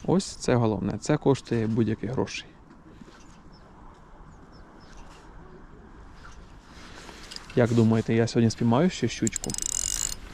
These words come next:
Якщо ловлю щуку на ось такий великий воблер, сто тридцятий,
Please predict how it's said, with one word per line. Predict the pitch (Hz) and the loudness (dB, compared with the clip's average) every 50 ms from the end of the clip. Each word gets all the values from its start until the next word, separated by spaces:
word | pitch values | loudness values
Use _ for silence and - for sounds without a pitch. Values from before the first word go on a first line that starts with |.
| - - - - - | -14 -14 -14 0 2
Якщо | 139 127 - - 151 135 | 2 2 4 6 8 8
ловлю | 135 131 123 120 110 | 10 10 8 6 4
щуку | - - - - - - 127 - - - - 131 | 4 4 4 4 4 4 -2 -2 -4 -6 0 2
на | 120 117 117 117 117 113 110 104 | 4 6 6 6 6 4 2 0
ось | 120 113 | -2 -2
такий | - - - - 117 | -2 -2 0 2 2
великий | 110 117 113 117 - - 117 | 4 4 2 2 2 2 4
воблер, | 117 147 190 208 151 - - - | 6 6 6 4 2 0 -2 -8
сто | - - 127 110 | -6 -4 -2 0
тридцятий, | 120 110 107 - - 95 - - - | 0 -2 0 -2 -2 -2 -2 -6 -12